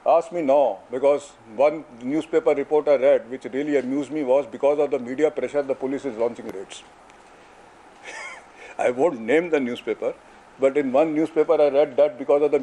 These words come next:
media pressure, the police is launching raids. When I tell you that in last one year we have detected all the cases, and this is nothing exceptional. Just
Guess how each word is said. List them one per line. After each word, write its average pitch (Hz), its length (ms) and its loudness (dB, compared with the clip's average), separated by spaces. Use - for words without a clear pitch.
media 160 280 4
pressure, 135 320 -2
the 143 140 0
police 143 280 -4
is 120 120 -8
launching 113 340 -6
raids. - 240 -16
When 120 160 2
I - 20 4
tell 151 160 2
you 160 160 0
that 143 180 4
in 127 160 -6
last 139 300 4
one 135 160 0
year 143 180 4
we 131 100 0
have 120 60 -8
detected 127 440 0
all 131 180 2
the - 100 -6
cases, 123 480 -4
and 147 180 -2
this 156 180 0
is 143 140 0
nothing 196 240 -2
exceptional. - 440 -4
Just 165 200 2